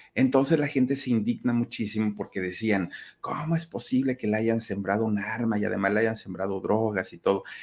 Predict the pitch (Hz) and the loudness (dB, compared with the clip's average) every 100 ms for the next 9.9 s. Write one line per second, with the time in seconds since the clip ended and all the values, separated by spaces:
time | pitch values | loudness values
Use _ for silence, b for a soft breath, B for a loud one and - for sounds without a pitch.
0 | B - - 90 87 120 - 85 87 101 | B -10 -8 -6 -4 -6 -4 -4 0 2
1 | 147 - - 95 85 82 - 82 80 80 | 2 0 -6 -2 0 0 -2 -2 0 0
2 | 85 85 - 131 151 147 _ _ B B | 0 -2 2 2 0 -6 _ _ B B
3 | B B _ - 135 131 - - - 185 | B B _ 10 12 12 8 4 6 8
4 | - - 180 - 240 180 - - 127 113 | 6 6 4 6 4 6 2 2 4 8
5 | 110 110 104 127 113 - - - B B | 8 6 2 2 2 2 -2 -4 B B
6 | B - 143 135 - 143 - - 113 175 | B 10 12 12 8 4 4 0 0 0
7 | - 294 - 127 110 107 110 110 113 - | 0 0 0 2 2 6 6 6 4 2
8 | 104 - 95 90 - 131 131 - - 123 | 0 2 0 0 6 8 8 4 -2 0
9 | 98 - 92 92 104 101 117 113 | 0 -4 -4 0 4 6 6 6